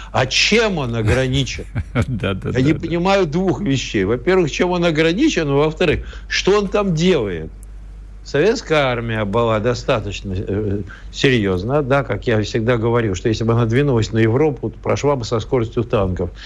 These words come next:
Speaker 1: Ну, там они ломались бы, гусеницы и все прочее, и доехала бы до Бискайского залива, а если бы она двинулась к Индийскому океану, так она была бы там. Но ей же никто этого не говорил.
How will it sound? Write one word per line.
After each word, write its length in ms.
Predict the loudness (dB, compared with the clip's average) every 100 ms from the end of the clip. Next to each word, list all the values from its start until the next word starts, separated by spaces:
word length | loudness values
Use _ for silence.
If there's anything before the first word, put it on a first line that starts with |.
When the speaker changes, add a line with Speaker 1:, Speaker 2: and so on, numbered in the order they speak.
| -6 -2
Speaker 1:
Ну, 60 |
там 140 | 2 2
они 120 | 2
ломались 520 | 2 2 2 0 -2
бы, 100 | -2
гусеницы 580 | 0 0 0 -4 -2 -2
и 20 |
все 180 | -2 -4
прочее, 320 | -2 -4 -4 -12 -14 0
и 80 | 2
доехала 500 | 4 2 2 0 0
бы 120 | 0
до 80 | 0
Бискайского 600 | 0 0 0 0 -2 0
залива, 520 | 0 0 0 0 -2 -6 -16 -4
а 140 | 0
если 240 | 2 2 0
бы 120 | 0
она 160 | 2 2
двинулась 380 | 2 2 2 0
к 60 |
Индийскому 460 | 0 2 0 2 0
океану, 320 | 2 2 0
так 140 | -2 0
она 160 | 0 0
была 320 | 2 2 0
бы 140 | -2
там. 440 | -2 0 0 0 -2
Но 60 |
ей 200 | 0 2 2
же 140 | 2
никто 380 | 2 0 0 0
этого 440 | 0 0 -2 -2
не 160 | -2 0
говорил. 640 | 2 2 2 0 -2 -6